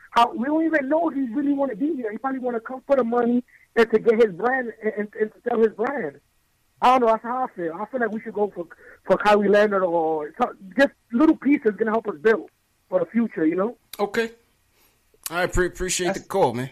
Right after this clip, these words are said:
Speaker 2: Go ahead, Jails.
Speaker 3: Nah, it's funny 'cause I feel like out of K D and Kyrie, uh, Kyrie worries me more.
Speaker 2: Yeah, Kyrie <laughs> definitely worries me more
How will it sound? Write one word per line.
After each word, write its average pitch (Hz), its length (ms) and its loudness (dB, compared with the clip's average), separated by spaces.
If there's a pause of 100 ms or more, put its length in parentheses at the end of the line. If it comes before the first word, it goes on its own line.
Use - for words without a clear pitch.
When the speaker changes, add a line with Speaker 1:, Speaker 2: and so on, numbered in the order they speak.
(100)
Speaker 2:
Go 147 120 -2
ahead, 135 140 0
Jails. 123 400 -4 (540)
Speaker 3:
Nah, 185 180 0
it's 190 120 -2
funny 208 200 -2
'cause 156 200 -8
I 143 120 -4
feel 190 200 -6
like 156 240 -2 (260)
out 143 100 -2
of 123 120 -10
K 160 180 -6
D 160 220 -12
and 123 120 -12
Kyrie, 139 540 -10 (720)
uh, 120 140 -6
Kyrie 147 680 -4
worries 127 320 -6
me 151 180 -8
more. 117 420 -10 (340)
Speaker 2:
Yeah, 123 300 -2 (240)
Kyrie 143 340 2
<laughs> - 60 -2
definitely 135 480 2
worries 104 320 -6
me 98 120 -12
more 80 220 -16